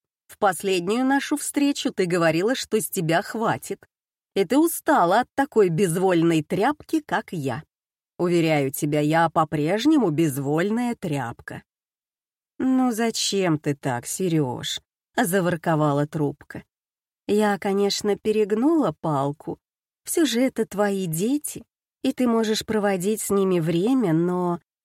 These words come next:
пойми и меня». «Можешь проводить с ними время? То есть это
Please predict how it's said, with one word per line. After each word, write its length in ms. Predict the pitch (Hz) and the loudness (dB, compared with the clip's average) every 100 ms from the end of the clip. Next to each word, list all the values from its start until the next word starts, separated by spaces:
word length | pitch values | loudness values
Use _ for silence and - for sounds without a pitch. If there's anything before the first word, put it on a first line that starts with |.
| _ - | _ -6
пойми 540 | 226 190 190 196 202 | -4 -2 -2 -2 -2
и 40 | |
меня». 580 | 196 208 214 262 285 240 _ _ _ _ _ _ _ _ - | -2 -2 -2 0 0 -2 _ _ _ _ _ _ _ _ -6
«Можешь 680 | 190 202 233 202 196 175 - - | 0 4 4 2 -2 -4 -6 -4
проводить 640 | 196 170 156 143 175 - | 0 2 2 0 -4 -4
с 140 | - | -2
ними 380 | 165 165 202 160 | 0 2 2 0
время? 640 | 135 156 147 147 165 285 294 _ _ _ _ _ _ - | -2 -2 0 0 0 -2 -2 _ _ _ _ _ _ -4
То 120 | 247 | 2
есть 280 | 226 202 - - | 4 2 -2 -4
это 340 | 233 - | -4 -2